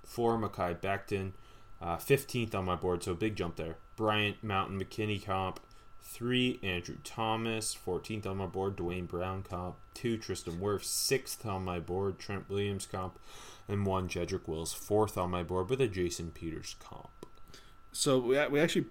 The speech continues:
Speaker 2: agree even a little more 'cause, uh, Thomas and Becton are tight for me. And then there's a little bit of a jump, not a lot, but, uh, to Wirfs and Wills, who are really tight for me as well.
Speaker 1: Okay, we haven't mentioned Josh Jones much. Let's, uh, let's do a little bit of him first. I think if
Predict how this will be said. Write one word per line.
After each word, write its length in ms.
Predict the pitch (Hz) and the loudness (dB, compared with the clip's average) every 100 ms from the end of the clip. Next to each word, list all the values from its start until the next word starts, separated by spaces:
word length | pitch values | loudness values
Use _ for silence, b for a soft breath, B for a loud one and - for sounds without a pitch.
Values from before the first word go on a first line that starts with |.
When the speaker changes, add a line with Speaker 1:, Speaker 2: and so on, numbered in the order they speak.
| - | 0
Speaker 2:
agree 300 | 135 131 127 | 0 4 4
even 200 | 127 123 | 4 4
a 20 | |
little 220 | 113 113 | 4 4
more 260 | 113 110 123 | 4 4 2
'cause, 240 | 120 117 117 - - | 2 0 0 -2 -2
uh, 160 | 120 117 | 2 4
Thomas 400 | - 143 170 180 | 4 6 8 8
and 140 | 160 131 | 6 8
Becton 340 | 135 139 160 | 8 8 6
are 100 | 143 | 4
tight 260 | 127 139 135 | 4 4 4
for 100 | 151 | 4
me. 240 | 147 147 147 B B B - | 4 4 0 B B B -4
And 100 | 120 | 2
then 80 | |
there's 160 | 139 139 | 4 4
a 60 | 135 | 4
little 340 | 123 147 143 | 6 8 8
bit 160 | 147 143 | 10 8
of 100 | 139 | 8
a 80 | |
jump, 320 | 135 139 127 123 | 6 6 4 4
not 220 | 113 110 | 2 2
a 40 | |
lot, 520 | 98 101 98 98 - | 0 0 0 -2 -4
but, 140 | 104 98 | -4 -2
uh, 200 | 90 98 | -2 -4
to 140 | 92 107 | -4 -2
Wirfs 260 | 101 - | -2 -2
and 100 | 98 | -2
Wills, 280 | 98 98 92 | -2 -2 -2
who 80 | 101 | -2
are 180 | 95 95 - | -2 -4 -6
really 220 | 107 98 | -4 -4
tight 180 | - - | -4 -8
for 100 | 95 | -8
me 100 | 95 | -8
as 100 | - | -8
well. 180 | 101 95 - - - | -8 -8 -12 -4 4
Speaker 1:
Okay, 60 | |
we 100 | 139 | 10
haven't 220 | 131 165 220 | 10 8 4
mentioned 320 | 120 - 123 | 2 2 4
Josh 320 | 107 101 - | 4 4 2
Jones 320 | 82 85 95 | -2 -4 -4
much. 260 | 110 113 - | -4 -4 -2
Let's, 260 | 104 - | -2 0
uh, 220 | 113 101 98 | 2 2 2
let's 260 | 85 - | 0 -4
do 160 | - 113 | -2 2
a 40 | |
little 140 | 110 101 | 4 4
bit 200 | 104 92 | 4 2
of 80 | |
him 160 | 92 92 | 0 -4
first. 320 | 92 101 101 | 0 0 0
I 140 | - 127 | 2 2
think 380 | 143 165 180 - | 2 0 0 2
if 400 | 120 117 107 | 6 6 4